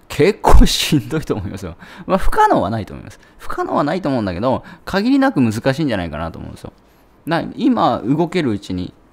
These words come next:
今バンバン喋れるうちに喋っといた方がいいし、喋れるっていうのも今はできるけど、喋れなくもなるし、目が見えるっつうのも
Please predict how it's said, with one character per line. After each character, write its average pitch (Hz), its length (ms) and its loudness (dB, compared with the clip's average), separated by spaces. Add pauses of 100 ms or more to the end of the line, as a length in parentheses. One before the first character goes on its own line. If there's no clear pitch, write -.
今 160 440 -4 (220)
バ 165 60 4
ン 170 100 -2
バ 110 120 -2
ン - 20 -6
喋 107 260 -6
れ 143 100 0
る 117 120 -4
う 92 60 -6
ち - 140 -12
に 147 120 -4
喋 98 220 -8
っ - 20 -10
と - 160 -10
い 87 40 -8
た 82 100 -8
方 80 40 -8
が 85 80 -8
い 92 60 -8
い 101 40 -6
し、 98 380 -8 (400)
喋 123 340 -2
れ 196 120 0
る 180 80 -2
っ - 40 -2
て - 160 -10
い 113 40 -2
う 98 80 -2
の 92 80 -6
も 110 160 -4
今 156 180 -4
は 104 80 -2
で 95 100 -6
き 101 80 -10
る 101 100 -8
け 92 100 -8
ど、 104 400 -6
喋 117 300 -4
れ 175 100 0
な 202 120 -2
く 123 120 -6
も 82 100 -6
な 87 140 -4
る 82 80 -10
し、 - 280 -12 (240)
目 123 140 -2
が 104 120 -2
見 98 120 -2
え 127 80 -2
る 113 60 -6
っ 90 40 -6
つ - 140 -18
う 92 40 -8
の 85 80 -8
も 139 280 -6